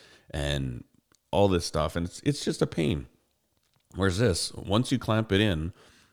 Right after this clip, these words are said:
you can go back and forth between the two sides, and it, it literally takes ten seconds to flip from one side to the other. And you can finesse a knife and get it completely, you know, once it, and it, oh,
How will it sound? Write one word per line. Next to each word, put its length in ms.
you 160
can 140
go 120
back 380
and 100
forth 320
between 300
the 80
two 200
sides, 360
and 140
it, 140
it 200
literally 360
takes 320
ten 220
seconds 420
to 100
flip 240
from 140
one 160
side 240
to 80
the 140
other. 340
And 160
you 100
can 200
finesse 440
a 40
knife 440
and 200
get 160
it 120
completely, 1040
you 140
know, 100
once 460
it, 160
and 120
it, 120
oh, 320